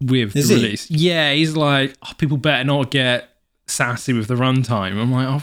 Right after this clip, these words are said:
Speaker 1: James Cameron, pack it in."
Speaker 2: Oh, it's gonna be, like, half an hour, innit?
Speaker 1: I, I guarantee you it's gonna be, like, three and a half hours.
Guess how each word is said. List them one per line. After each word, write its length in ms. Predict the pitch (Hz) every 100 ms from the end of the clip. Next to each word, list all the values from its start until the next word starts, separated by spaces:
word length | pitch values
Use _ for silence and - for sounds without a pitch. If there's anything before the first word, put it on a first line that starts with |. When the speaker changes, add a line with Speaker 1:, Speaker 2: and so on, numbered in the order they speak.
| -
Speaker 1:
James 220 | 156 143
Cameron, 240 | - 104
pack 180 | 110 120
it 60 | 90
in." 180 | 95 120 _ _ _ _ _ _ _ _ _ _
Speaker 2:
Oh, 140 | 113 92
it's 100 | 95
gonna 100 | 107
be, 60 |
like, 120 | 95 98
half 260 | 95 -
an 60 | 101
hour, 240 | 101 98
innit? 200 | 101 95 - _ _ _ _
Speaker 1:
I, 80 | 147
I 80 | 160
guarantee 480 | 147 165 143 147 160
you 140 | 135 104
it's 100 | 101
gonna 120 | 110
be, 40 |
like, 140 | 107 107
three 140 | 117
and 80 | 101
a 20 |
half 160 | 101 107
hours. 400 | 107 101 107